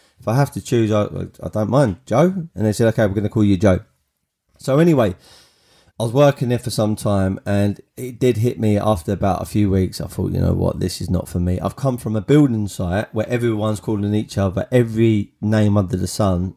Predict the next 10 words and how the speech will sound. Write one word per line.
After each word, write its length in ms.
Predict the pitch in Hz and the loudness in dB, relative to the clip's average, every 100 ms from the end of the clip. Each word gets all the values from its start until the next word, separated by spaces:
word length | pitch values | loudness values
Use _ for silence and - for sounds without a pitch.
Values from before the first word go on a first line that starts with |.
| _ | _
fuck, 540 | - - 110 - - _ _ | -6 2 2 2 -6 _ _
shit, 540 | - 117 104 104 _ _ | -8 -2 -2 -4 _ _
cunt, 280 | 117 107 104 | -2 0 0
all 200 | 127 135 | 0 2
these, 260 | 127 117 101 - | 2 0 -2 -2
all 160 | 139 | 0
these 140 | 123 113 | 0 0
kind 240 | 117 110 | 0 2
of 80 | 104 | 4
words, 460 | 110 92 92 - | 4 4 0 -4